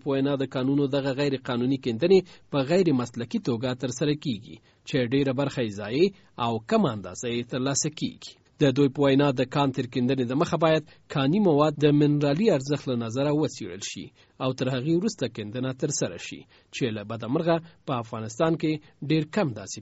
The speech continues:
پیښیږي. دغه کارپوهان څېړونکي ادارې او عام خلک سپارښتنه کوي، که دولت د کانونو د غیر قانوني او غیر مسلکي کیندنې مخه ونه نیسي،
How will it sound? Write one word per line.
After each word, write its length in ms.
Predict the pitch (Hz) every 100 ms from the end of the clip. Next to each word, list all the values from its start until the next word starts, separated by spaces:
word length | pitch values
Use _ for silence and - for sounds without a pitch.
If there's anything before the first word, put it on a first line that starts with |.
| 110
پیښیږي. 500 | 90 - 92 107 - - 160
دغه 160 | 147 147 151
کارپوهان 380 | 135 143 147 147
څېړونکي 380 | - 135 139 139 143
ادارې 280 | 135 135 151 143
او 60 | 139 160
عام 100 | 185 -
خلک 240 | 127 113
سپارښتنه 480 | - 113 113 - 185 180
کوي، 180 | 175 165 - - -
که 120 | 156 135 131
دولت 340 | 135 208 175
د 120 | 151 -
کانونو 380 | 127 160 180 131
د 80 | 127
غیر 160 | 196 170 -
قانوني 380 | 120 104 117 180 190 - -
او 80 | 135 135
غیر 180 | 196 185
مسلکي 420 | 135 131 127 220
کیندنې 380 | 196 139 135 135
مخه 240 | 123 -
ونه 240 | 110 107 175
نیسي، 220 | 170 180